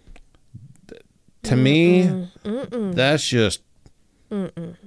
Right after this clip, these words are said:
Speaker 1: super creepy.
Speaker 2: Mm-mm.
Speaker 1: Super creepy.
Speaker 2: Mm.
Speaker 1: So she starts experiencing all these things at her new house. She's, once again,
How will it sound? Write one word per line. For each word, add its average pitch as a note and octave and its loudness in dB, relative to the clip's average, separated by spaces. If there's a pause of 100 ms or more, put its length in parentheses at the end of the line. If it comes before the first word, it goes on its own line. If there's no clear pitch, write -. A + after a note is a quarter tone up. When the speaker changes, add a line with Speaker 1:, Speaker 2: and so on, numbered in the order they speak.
(380)
Speaker 1:
super B2+ 2
creepy. D#2+ -2 (260)
Speaker 2:
Mm-mm. F#3+ -10 (120)
Speaker 1:
Super G#2 -4
creepy. D2 -8 (460)
Speaker 2:
Mm. E3 -16 (1700)
Speaker 1:
So C3 -2
she C#3+ -2
starts D3 -2
experiencing C3+ -2
all B2+ 0
these B2 0
things A#2+ -2
at A2+ 0
her A2 0
new A2+ 0
house. G#2+ -2 (800)
She's, G2+ -2 (540)
once B2 -2
again, A2+ 2